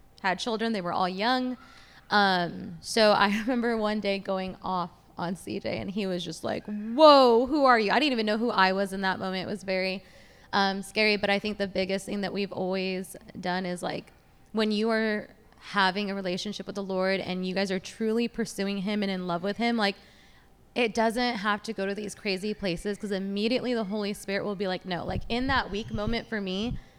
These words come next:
he was ready to respond in the right way because that's usually what happened whenever something would happen. God would tell me, "Don't react. He's having a hard moment." In this moment, the Lord was like, "Don't react. She's having a hard moment. Be there for her."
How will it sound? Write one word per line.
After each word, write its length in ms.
he 400
was 400
ready 420
to 160
respond 420
in 60
the 100
right 240
way 260
because 500
that's 340
usually 320
what 120
happened 420
whenever 320
something 360
would 120
happen. 580
God 180
would 120
tell 140
me, 120
"Don't 340
react. 520
He's 160
having 260
a 40
hard 220
moment." 360
In 180
this 240
moment, 360
the 80
Lord 220
was 200
like, 340
"Don't 220
react. 420
She's 180
having 260
a 40
hard 180
moment. 360
Be 140
there 200
for 200
her." 280